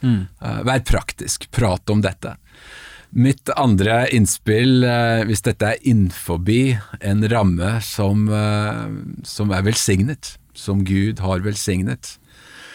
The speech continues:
Speaker 2: så er det så mange ulike elementer av kroppen vår, eh, som Gud har gitt til en spesifikk hensikt. Eh, en spesifikk hensikt. Og det å tenke at jeg vil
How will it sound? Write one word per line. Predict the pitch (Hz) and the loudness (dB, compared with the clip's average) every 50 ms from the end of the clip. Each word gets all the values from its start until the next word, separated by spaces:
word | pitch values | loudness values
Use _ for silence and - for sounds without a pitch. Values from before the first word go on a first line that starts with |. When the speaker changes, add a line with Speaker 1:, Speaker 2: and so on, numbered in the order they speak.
| - - - - _ | -20 -20 -20 -20 _
Speaker 2:
så | _ - - - - 127 117 117 120 127 135 135 135 139 139 127 - | _ -12 -10 -4 -2 0 2 2 2 2 2 2 2 0 0 -2 -2
er | - 110 104 101 101 | -2 0 0 2 2
det | 107 120 127 131 127 110 - - _ _ _ _ _ _ | 2 0 0 -2 -2 -4 -8 -14 _ _ _ _ _ _
så | - - - - - - - 120 113 117 127 131 127 | -12 -10 -8 -6 -6 -2 0 2 2 4 4 4 4
mange | 127 123 120 107 98 92 95 104 117 120 117 | 4 4 4 4 4 2 2 2 0 -2 -2
ulike | - 127 110 101 98 90 87 90 90 90 - - 110 113 | 0 0 2 2 2 2 0 0 -2 -4 -2 -4 -2 -2
elementer | 110 104 101 107 107 101 92 85 85 85 - _ - 110 107 107 | 0 0 2 2 2 2 2 0 -4 -6 -8 _ -4 -4 -2 -2
av | 98 98 98 - | -2 -4 -4 -2
kroppen | - 113 98 - _ - 110 110 120 | -4 -4 -4 -4 _ -2 0 0 2
vår, | 139 170 165 - - - - _ _ _ _ _ - - | 2 0 -2 -4 -6 -10 -18 _ _ _ _ _ -18 -14
eh, | - 110 117 117 - - 110 - - | -12 -10 -10 -10 -10 -12 -12 -12 -12
som | - - - - 107 104 107 104 | -12 -12 -6 -2 0 2 2 2
Gud | 95 98 92 90 98 113 113 107 | 2 2 2 2 2 0 -2 -2
har | 101 95 98 98 95 95 101 104 | -2 -2 -2 -2 -2 -2 -2 -2
gitt | 104 - 92 98 98 95 - - - - | -4 -4 -2 -2 -2 -2 -4 -12 -10 -6
til | - 104 110 | -4 -4 -2
en | 95 98 95 101 | -2 -2 -4 -4
spesifikk | - - - - 82 95 - - 98 98 107 - 104 | -4 -6 -6 -8 -8 -6 -8 -8 -8 -8 -8 -6 -4
hensikt. | 107 95 92 - - - - - _ - - _ _ _ _ _ - - _ _ - _ _ - | -4 -4 -2 -4 -8 -10 -12 -16 _ -20 -20 _ _ _ _ _ -20 -20 _ _ -20 _ _ -6
Eh, | - 101 101 98 | -4 -4 -2 -2
en | 110 104 | -2 -4
spesifikk | - - - 107 95 92 - - 95 104 107 - | -4 -2 -2 -2 -2 -2 -4 -6 -6 -6 -6 -4
hensikt. | 107 104 87 - - - - - - - - - _ _ _ _ _ _ - - - - - - - - _ - | -4 -4 -4 -4 -8 -12 -16 -16 -20 -20 -20 -20 _ _ _ _ _ _ -20 -20 -20 -20 -20 -20 -20 -20 _ -2
Og | 123 117 | 0 2
det | 117 110 107 110 | 4 2 2 2
å | 123 131 | 2 0
tenke | - 156 123 101 - - 113 | 0 0 0 0 0 0 -2
at | 113 - 120 117 - | -2 -2 -4 -2 -2
jeg | 113 101 101 101 | 0 0 2 0
vil | 113 123 123 | 0 0 -2